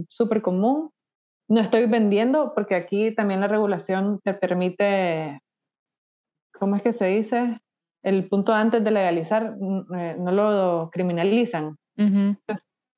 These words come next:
Speaker 1: si, si te encuentran en posesión de cosas, en general de todo, incluso pues creo que con, con,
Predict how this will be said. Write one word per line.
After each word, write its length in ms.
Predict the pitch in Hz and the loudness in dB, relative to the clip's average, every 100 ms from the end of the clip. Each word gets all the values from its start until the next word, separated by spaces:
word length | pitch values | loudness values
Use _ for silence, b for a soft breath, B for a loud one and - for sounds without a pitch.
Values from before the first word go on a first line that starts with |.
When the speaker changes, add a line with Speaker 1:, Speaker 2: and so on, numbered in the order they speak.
| _ | _
Speaker 1:
si, 220 | 208 190 - | -4 -2 -4
si 100 | 185 | -2
te 200 | 190 185 | 0 0
encuentran 420 | 185 185 190 202 | 0 0 0 2
en 80 | 226 | 2
posesión 340 | 220 202 208 196 | 2 0 0 0
de 120 | 180 | 0
cosas, 360 | 208 294 302 | 0 0 0
en 80 | 214 | 0
general 340 | 202 185 233 240 | 0 2 0 -2
de 80 | |
todo, 220 | 165 233 202 | -2 0 0
incluso 380 | 165 180 202 202 | -4 -6 -4 -4
pues 160 | 196 - _ _ _ | -6 -8 _ _ _
creo 180 | 180 180 | -4 -2
que 180 | 208 196 | -2 -2
con, 420 | 190 175 160 151 - _ _ _ _ _ _ _ _ _ _ _ _ | -2 -4 -6 -8 -14 _ _ _ _ _ _ _ _ _ _ _ _
con, 300 | - 160 156 | -10 -8 -8